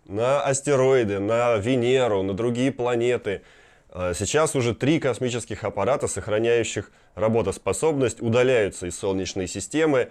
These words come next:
Э, посмотрели на Плутон, посмотрели на, а, одно космическое тело небольшое за Плутоном. И теперь мы более-менее представляем, из чего состоит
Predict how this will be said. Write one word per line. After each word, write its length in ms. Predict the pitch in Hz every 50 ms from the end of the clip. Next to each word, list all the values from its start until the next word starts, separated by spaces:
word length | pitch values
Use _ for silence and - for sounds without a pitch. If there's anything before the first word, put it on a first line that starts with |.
| - - _ _ _ _ _ -
Э, 140 | - 85 82
посмотрели 580 | - 104 - - 113 113 117 127 131 123 117
на 140 | 107 104 104
Плутон, 500 | 95 104 107 110 110 - 156 156 147 127
посмотрели 640 | - 104 - - 104 101 98 101 110 113 110 107
на, 280 | 104 104 107 104 107 107 -
а, 280 | 107 98 95 95 92 -
одно 300 | - 107 98 107 113 107
космическое 640 | - 104 - - 113 98 - 98 - - 101 98
тело 260 | - - 101 98 98
небольшое 500 | 92 92 87 90 92 87 - - 92 85
за 200 | 85 92 143 165
Плутоном. 540 | 165 - 127 123 117 135 127 120 110 101 101
И 40 | 104
теперь 240 | - 135 190 196 185
мы 100 | 165 143
более-менее 540 | 110 120 139 143 139 131 139 143 135 127 113
представляем, 720 | - 117 113 - - 117 110 110 131 143 156 147 139 92
из 100 | 107 101
чего 260 | - - 107 123 135
состоит 540 | 123 - 104 - - 110 104 110 135 - -